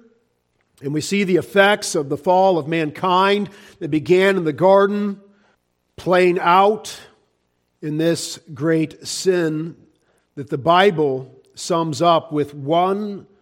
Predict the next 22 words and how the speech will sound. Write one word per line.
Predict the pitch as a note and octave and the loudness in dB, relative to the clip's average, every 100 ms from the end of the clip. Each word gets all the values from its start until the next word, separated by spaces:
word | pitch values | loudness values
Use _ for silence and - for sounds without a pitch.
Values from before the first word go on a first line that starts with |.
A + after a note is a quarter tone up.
| _ _ _ _ _ | _ _ _ _ _
term, | - G3 D#3+ D3+ D#3 E3 | -4 -2 0 0 0 -2
a | F3 D3+ | -4 -4
vital | C3 D#3 F3 F#3 F3 | -2 0 0 0 -4
term, | - E3+ D3+ D3+ | -6 -6 -4 -2
a | D3+ | -4
term | D3 E3+ E3 | -6 -4 -4
that | E3 | -4
we | D#3 | -4
need | D#3+ D3+ | -4 -4
to | |
hold | C3+ D#3 C#3+ | -6 -6 -6
fast | E3+ D#3 D3+ - | -2 0 -2 -6
to, | - C#3+ | -8 -6
and | C#3+ | -4
that's | C#3+ C#3 | -4 -6
abomination. | C3+ C3+ C#3 C#3 C3+ C3+ - G#2 _ _ _ _ _ _ _ _ | -8 -6 -6 -8 -8 -8 -10 -18 _ _ _ _ _ _ _ _
We | - | -16
cannot | B2 E3 D#3+ D3+ - | -6 -4 -2 -4 -4
call | F3+ D#3+ D3+ | 0 0 0
it | B2+ | -4
anything | D3+ C#3 C3 C#3+ C3+ C3+ | -6 -6 -6 -8 -8 -6
other. | D3 B2 G2+ | -4 -4 -10